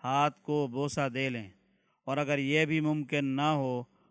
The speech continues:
تو پھر کسی لکڑی وغیرہ سے حجر اسود کو چھو کر اس لکڑی وغیرہ کا بوسہ لے لیا جائے،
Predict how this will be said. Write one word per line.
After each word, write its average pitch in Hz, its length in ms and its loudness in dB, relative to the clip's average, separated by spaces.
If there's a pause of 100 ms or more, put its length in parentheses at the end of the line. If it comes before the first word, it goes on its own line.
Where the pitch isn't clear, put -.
(160)
تو 135 80 -6
پھر 147 200 -4
کسی 151 340 -4
لکڑی 143 380 -2
وغیرہ 139 460 0
سے 147 240 -4
حجر 139 320 -2
اسود 135 360 -6
کو 127 160 -10
چھو 156 280 -4
کر 131 240 -4 (500)
اس 143 180 -4
لکڑی 151 380 0
وغیرہ 143 420 2
کا 135 180 -2
بوسہ 131 300 -4
لے 135 220 0
لیا 147 240 0
جائے، 123 360 -2